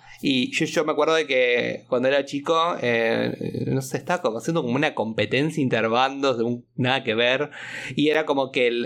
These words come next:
el, de, entre colegios, y una de las, de, de las cosas que teníamos que hacer era armar como un, un número musical entre todo un grupo. Y yo hice Cool de West Side Story. <laughs> Y, y bueno, por eso me acuerdo de, de la peli y me gusta mucho.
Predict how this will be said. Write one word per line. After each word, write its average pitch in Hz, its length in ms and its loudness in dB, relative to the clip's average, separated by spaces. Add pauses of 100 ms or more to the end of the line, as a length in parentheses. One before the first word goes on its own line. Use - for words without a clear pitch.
el, 113 480 2
de, 117 60 2 (200)
entre 120 200 0
colegios, 143 580 0
y 131 160 -2
una 147 240 2
de 139 100 4
las, 117 520 0 (160)
de, 107 240 -4
de 120 100 2
las 123 80 2
cosas 151 220 -2
que 147 40 -2
teníamos 147 200 0
que 147 60 -2
hacer 139 180 2
era 160 100 4
armar 139 220 0
como 131 260 0
un, 127 460 0
un 143 100 0
número 147 300 2
musical 120 580 -2 (420)
entre 113 260 0
todo 123 120 0
un 123 100 -2
grupo. 117 400 0 (440)
Y 135 100 2
yo 147 180 0
hice 143 280 0
Cool 131 440 0
de 113 380 4
West 117 220 0
Side 120 100 2
Story. 117 440 0
<laughs> - 880 -8
Y, 127 580 2
y 135 40 2
bueno, 123 140 2
por 113 100 -2
eso 127 100 -4
me 117 80 2
acuerdo 101 360 0
de, 104 160 0
de 107 140 -2
la 104 120 2
peli 107 180 0
y 104 40 0
me 101 120 -2
gusta 98 240 -2
mucho. 104 240 -4